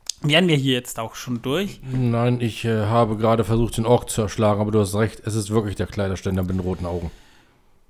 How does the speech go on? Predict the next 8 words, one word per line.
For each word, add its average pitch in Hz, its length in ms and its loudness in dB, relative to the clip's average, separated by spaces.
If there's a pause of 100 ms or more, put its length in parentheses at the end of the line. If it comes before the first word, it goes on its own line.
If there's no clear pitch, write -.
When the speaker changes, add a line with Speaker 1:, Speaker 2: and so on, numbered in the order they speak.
(720)
Speaker 1:
Oh, 196 180 2 (200)
okay, 151 440 -2
das 135 180 0
ist 127 200 -4
gut. - 220 -16 (580)
Ähm, 175 380 4 (160)
übrigens, 220 580 0
ähm, 196 440 0